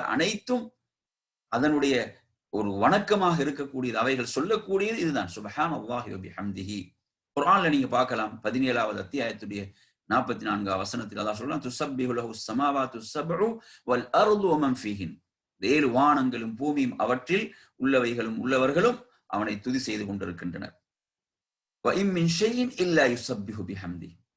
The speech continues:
அதாவது, இன்னும் அவனை புகழை கொண்டு துதி செய்யாத பொ-, பொருள் எதுவும் இல்லை. அனைத்தும் அவனை, என்ன, அவனை போற்றி துதிக்கின்றன.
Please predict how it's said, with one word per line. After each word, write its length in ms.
அதாவது, 460
இன்னும் 280
அவனை 420
புகழை 360
கொண்டு 240
துதி 160
செய்யாத 400
பொ-, 260
பொருள் 240
எதுவும் 360
இல்லை. 360
அனைத்தும் 560
அவனை, 460
என்ன, 360
அவனை 340
போற்றி 300
துதிக்கின்றன. 680